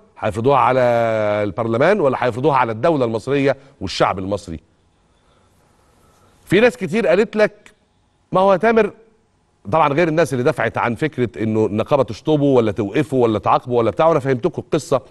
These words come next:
امبارح، ده مش اختلاف في الرأي. وقلت لكم ان الوطنية مش وجهة نظر، الوطنية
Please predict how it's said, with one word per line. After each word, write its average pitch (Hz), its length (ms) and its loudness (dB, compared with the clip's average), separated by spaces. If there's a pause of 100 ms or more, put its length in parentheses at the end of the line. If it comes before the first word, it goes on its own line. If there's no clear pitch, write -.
(340)
امبارح، 147 380 2
ده 151 220 2
مش 123 240 -6
اختلاف 151 380 0
في - 80 -10
الرأي. 87 280 -8 (1500)
وقلت 113 260 2
لكم - 240 -4 (200)
ان 113 120 -2
الوطنية 123 640 2 (120)
مش 147 240 0
وجهة 90 320 -2
نظر، 64 280 -12 (920)
الوطنية 127 720 2